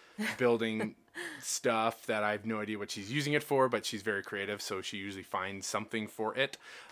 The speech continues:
Speaker 2: Uh, but that's what I really enjoy doing, and obviously being hands-on comes, c-,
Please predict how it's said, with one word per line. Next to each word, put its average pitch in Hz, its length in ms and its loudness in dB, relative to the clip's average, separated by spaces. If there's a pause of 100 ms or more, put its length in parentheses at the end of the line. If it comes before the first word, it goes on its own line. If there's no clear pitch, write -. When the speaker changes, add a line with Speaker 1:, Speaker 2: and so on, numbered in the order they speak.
Speaker 2:
Uh, 98 400 2 (140)
but 123 140 4
that's 143 200 8
what 143 80 6
I 123 60 8
really 110 480 2
enjoy 101 440 -4 (240)
doing, 151 440 4
and 120 160 2
obviously 123 440 4
being 117 400 0
hands-on 120 680 2
comes, 110 240 -4 (520)
c-, - 120 -12